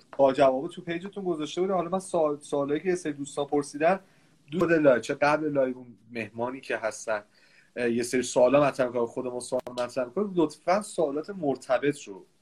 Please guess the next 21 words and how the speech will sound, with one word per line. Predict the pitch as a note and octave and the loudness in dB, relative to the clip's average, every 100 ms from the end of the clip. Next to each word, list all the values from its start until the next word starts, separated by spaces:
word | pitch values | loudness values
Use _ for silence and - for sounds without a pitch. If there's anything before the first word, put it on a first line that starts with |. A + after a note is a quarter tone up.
| _ _ - | _ _ -2
بپرسید | G#2 G#2+ G2+ - G2 F2+ _ - _ | 0 -2 -4 -8 -10 -12 _ -20 _
که | - A#2+ | 0 2
مرتبط | B2 A#2+ C3 C#3+ | 0 6 6 6
با | A2 | 0
این | |
بحثمون | G2+ G#2 G2+ - G#2+ | 2 0 0 -10 -10
باشه. | G#2+ C3 | -10 -6
یکی | F3+ A#3 | 2 8
از | A3 | 8
دوستان | G3 F#3 G#3 | 6 0 0
سوالی | G3+ F#3+ F#3 G3 | 2 4 4 2
که | |
پرسیده | A3 F#3 E3+ - D#3+ | -2 0 0 -2 -2
بودن، | D#3 G3+ F3+ - _ _ _ - | 4 4 4 -4 _ _ _ 6
حالا | D#3+ | 6
این | G3+ | 6
تا | G#3 | 2
یه | G3+ G#3 | 0 0
حدی | F#3 F#3+ A#2+ | 2 0 0
مرتبطه، | A#2+ A2 A2+ G#2 G2+ - G2+ | -8 -6 -4 -6 -6 -10 -10
حالا | G#2 | -10